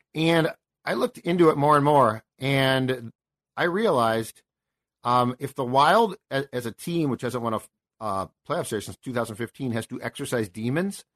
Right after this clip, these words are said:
then Dean Evason does as well, and it's independent of this team. It's not those three. In four playoff appearances as the head coach of the A H L Milwaukee Admirals, the top affiliate of the Nashville Predators, Dean Evason was one and twelve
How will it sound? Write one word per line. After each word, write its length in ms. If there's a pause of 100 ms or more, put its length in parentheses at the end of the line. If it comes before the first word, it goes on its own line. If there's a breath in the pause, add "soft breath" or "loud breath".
(280)
then 340
Dean 240
Evason 420
does 320
as 180
well, 480 (260)
and 160
it's 200
independent 580
of 180
this 160
team. 300
It's 160
not 240
those 200
three. 360 (880)
In 540 (220)
four 360
playoff 380
appearances 840
as 300
the 420
head 220
coach 320
of 100
the 240
A 120 (140)
H 200
L 120
Milwaukee 500
Admirals, 640
the 120
top 260
affiliate 400
of 100
the 60
Nashville 360
Predators, 480
Dean 220
Evason 460
was 260
one 260
and 120
twelve 460